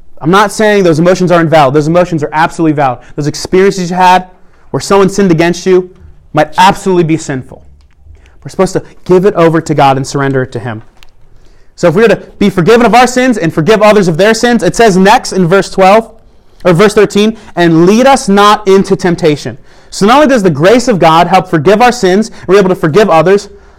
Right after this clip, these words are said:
but we're able to avoid putting ourselves into situations where we'll be tempted to sin again. So that's what we're to do. We must avoid situations that tempt us. We must avoid situations that tempt us.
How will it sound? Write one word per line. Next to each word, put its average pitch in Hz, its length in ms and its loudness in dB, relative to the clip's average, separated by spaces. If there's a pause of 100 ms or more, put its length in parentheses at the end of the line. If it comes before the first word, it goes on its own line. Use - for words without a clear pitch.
(300)
but 180 100 2
we're 220 140 6
able 240 140 2
to 220 120 0
avoid 196 520 4
putting 294 300 2
ourselves 247 400 2
into 175 220 -4
situations 240 960 0
where 190 100 4
we'll 185 80 2
be 180 100 -2
tempted 233 480 -2
to 165 60 -6
sin 170 400 -4
again. 165 400 -6 (180)
So 226 140 -2
that's 262 100 0
what 269 140 2
we're 220 100 0
to 185 80 2
do. - 160 -12
We 240 140 2
must 285 220 0
avoid 233 500 2
situations 277 720 0
that 180 180 -2
tempt 233 300 0
us. - 420 -6 (1040)
We 233 100 0
must 262 200 2
avoid 233 480 0
situations 220 760 0 (140)
that 175 240 -2
tempt 196 540 -4 (280)
us. - 440 -2